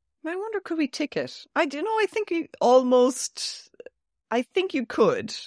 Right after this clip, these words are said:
I mean, it isn't particularly, um, positive,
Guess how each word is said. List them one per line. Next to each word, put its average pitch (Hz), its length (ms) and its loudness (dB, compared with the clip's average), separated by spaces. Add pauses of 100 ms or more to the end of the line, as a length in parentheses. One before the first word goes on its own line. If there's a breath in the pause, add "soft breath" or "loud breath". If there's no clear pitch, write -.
(140)
I 190 80 4
mean, 202 160 2
it 196 120 0
isn't 220 380 -4
particularly, 165 720 -2 (100)
um, 143 480 -8 (160)
positive, 269 840 0